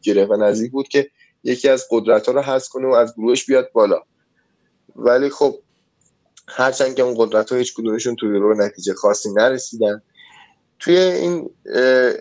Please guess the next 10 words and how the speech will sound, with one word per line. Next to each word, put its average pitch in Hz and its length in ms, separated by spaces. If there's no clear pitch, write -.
لایپزیگ 131 600
علاوه 156 340
بر 120 80
بازیکن‌های 117 580
خوبی 127 320
که 123 120
می‌خرن، 110 680
کلی 151 240
بازیکن 147 400
هم 160 100